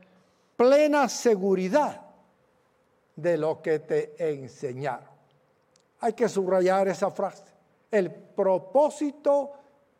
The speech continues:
de Lucas al escribir el Evangelio al excelentísimo Teófilo,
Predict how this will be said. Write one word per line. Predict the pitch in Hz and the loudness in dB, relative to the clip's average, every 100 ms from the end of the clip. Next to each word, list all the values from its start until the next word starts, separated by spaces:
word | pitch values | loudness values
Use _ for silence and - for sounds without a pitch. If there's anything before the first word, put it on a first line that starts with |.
| _ _ _ _ _ | _ _ _ _ _
de | 170 165 170 165 160 - - - _ _ _ _ | -16 -8 -2 0 0 -4 -18 -20 _ _ _ _
Lucas | 170 294 - 190 170 165 - _ _ _ _ | -2 -2 -2 -2 -2 -6 -16 _ _ _ _
al | 160 165 | -4 -4
escribir | 147 - 170 196 | -6 -8 -4 -2
el | 190 175 | 0 0
Evangelio | 165 160 127 175 175 170 170 165 - _ _ _ _ - | -2 -6 -4 -4 -4 -4 -6 -12 -20 _ _ _ _ -6
al | 170 170 | -4 -2
excelentísimo | 160 - - 151 139 135 139 180 151 147 143 | -6 -8 -6 -4 -6 -8 -10 -10 -8 -12 -10
Teófilo, | 180 269 - - | -4 -4 -4 -18